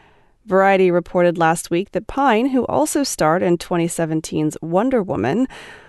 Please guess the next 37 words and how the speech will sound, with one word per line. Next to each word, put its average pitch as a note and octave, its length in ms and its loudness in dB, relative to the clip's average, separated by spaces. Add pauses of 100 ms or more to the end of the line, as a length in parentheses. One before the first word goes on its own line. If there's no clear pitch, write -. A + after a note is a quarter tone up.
(140)
will D4 100 0
play E4 380 0
John F#3+ 440 2
Dean, F#3+ 560 -2 (220)
best B3 240 0
known F3+ 200 2
for F3+ 140 -4
his D4 380 -2
role C#3 400 0
in G#3 100 0
the G#3 60 0
Watergate A3 580 2
scandal, - 640 -4 (260)
in C4+ 100 0
a D4+ 60 0
film D3+ 300 0
about C3+ 260 -2
his D3+ 160 -6
life. C3 640 -8 (1040)
According E4 360 4
to D#4+ 100 0
the C#4+ 100 0
piece, D4 460 -2 (120)
Dean B3+ 300 0
served B3+ 380 -2
as A3 120 -2
White F#3+ 220 2
House F#3 300 -4
counsel G3 440 -4
for A#3 140 -4
President F3 480 -2
Richard E3 340 -2
Nixon F3 520 -2
from F#3 260 0
July G3+ 340 0
nineteen D#4+ 440 -2
seventy D#3+ 560 -2